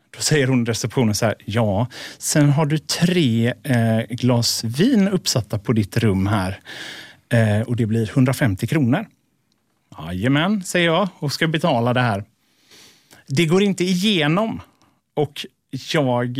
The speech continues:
eh, hamnar i situationen <laughs> där jag får kolla hur mycket pengar har jag. Jag har femtio kronor. Jag kan betala ett glas vin. Det är det enda jag kan göra. Så jag får liksom smyga iväg och i panik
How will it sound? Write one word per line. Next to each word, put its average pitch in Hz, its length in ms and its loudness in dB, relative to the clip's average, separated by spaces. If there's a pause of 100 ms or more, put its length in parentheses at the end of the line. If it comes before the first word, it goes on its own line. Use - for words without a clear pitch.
(120)
eh, 131 400 -8 (100)
hamnar 147 280 0
i - 20 -8
situationen 113 480 -2 (200)
<laughs> - 260 2
där - 160 -6
jag 143 120 -2
får 123 180 -12 (140)
kolla 135 360 0
hur 131 160 2
mycket 135 180 -4
pengar 139 300 0
har 127 160 0
jag. 110 180 -4 (180)
Jag 135 100 2
har 135 120 -2
femtio 135 460 -2
kronor. 117 440 0 (180)
Jag 113 100 -6
kan 147 80 0
betala 156 220 0
ett 208 220 -2
glas 190 240 0
vin. 117 300 0 (520)
Det 135 180 0
är - 20 2
det 147 60 2
enda 139 120 2
jag 110 80 -4
kan 131 100 0
göra. 120 300 0 (1120)
Så - 260 0
jag 196 160 2
får 180 120 -2
liksom 180 360 0 (400)
smyga 170 800 0
iväg 165 760 -2 (200)
och 147 160 -6
i 160 140 -2
panik 170 840 -2